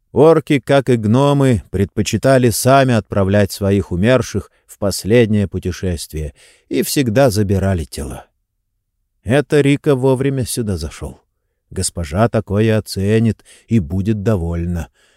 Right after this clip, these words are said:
Может, ещё и не обратит их с Клодием в говорящую слизь. Он, пыхтя от натуги,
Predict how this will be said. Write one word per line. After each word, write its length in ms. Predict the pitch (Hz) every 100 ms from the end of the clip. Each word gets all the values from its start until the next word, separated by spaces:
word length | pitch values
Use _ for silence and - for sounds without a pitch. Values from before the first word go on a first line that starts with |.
| _ _
Может, 340 | 104 202 277 254
ещё 300 | 220 165 202
и 320 | 107 160 110
не 140 | 117
обратит 540 | 127 117 98 123 156 185
их 160 | 135
с 100 | -
Клодием 560 | - 143 131 123 120 101 _ -
в 140 | 117
говорящую 720 | 165 160 156 110 - - 127
слизь. 500 | - 98 87 - - _ _ _ _ _ _ _ _ _ _ _ _
Он, 320 | - 226 226
пыхтя 480 | - 147 - - 151
от 120 | 131
натуги, 600 | 120 113 - 170 104 85